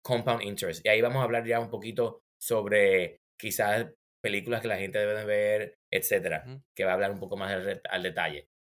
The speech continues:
Speaker 1: Pero volviendo a Parkinson's Law, Parkinson's Law básicamente es que, lamentablemente, las personas que sufren de Parkinson se, ve-, sabemos que, eh, las manos siempre le tiemblan mucho y básicamente eso pasa en la economía.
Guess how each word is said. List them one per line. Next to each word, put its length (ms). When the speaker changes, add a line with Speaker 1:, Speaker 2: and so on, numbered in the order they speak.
Speaker 1:
Pero 120
volviendo 500
a 300
Parkinson's 440
Law, 420
Parkinson's 340
Law 120
básicamente 680
es 120
que, 260
lamentablemente, 520
las 100
personas 280
que 80
sufren 240
de 80
Parkinson 460
se, 320
ve-, 120
sabemos 440
que, 340
eh, 300
las 180
manos 260
siempre 240
le 60
tiemblan 300
mucho 560
y 580
básicamente 680
eso 200
pasa 440
en 100
la 60
economía. 560